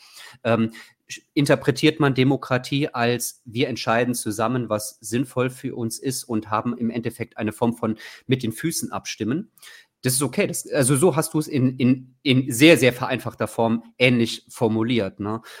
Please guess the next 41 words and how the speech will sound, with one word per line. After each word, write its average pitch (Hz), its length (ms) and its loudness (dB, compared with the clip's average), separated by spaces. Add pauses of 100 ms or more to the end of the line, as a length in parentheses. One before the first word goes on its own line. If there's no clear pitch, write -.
Und, 117 360 2
ähm, 120 220 2
das - 180 2
ist 127 120 -6
etwas, 120 280 -4
von 113 260 -2
dem 110 200 -2
du 107 80 -6
sagst, 104 240 -4
so, 117 160 -2
d-, 123 220 -4
dafür 110 380 -2
stehe 110 280 -8
ich, - 180 -8
dass - 220 -8
wir 113 100 -8
uns, 110 300 -8
ähm, 107 240 -4
gemeinsam 104 480 -4
organisieren, 107 720 -6
aber 104 180 -8
dass 104 220 -6
auch 92 120 -12
jeder 110 240 -2
seine 98 220 -4
eigene 101 260 -4
Sache 98 300 -6
machen 107 260 -4
kann. 120 260 -2
Subsidiaritätsprinzip 117 1120 -4
hast - 180 -6
du - 40 -10
angesprochen 110 600 -4
und 92 60 -4
das 95 140 -10
ist - 120 -8
mir 107 120 0
ebenfalls 107 440 -4
sehr 110 140 0
wichtig. 117 320 -4 (1080)
Mein, 127 440 6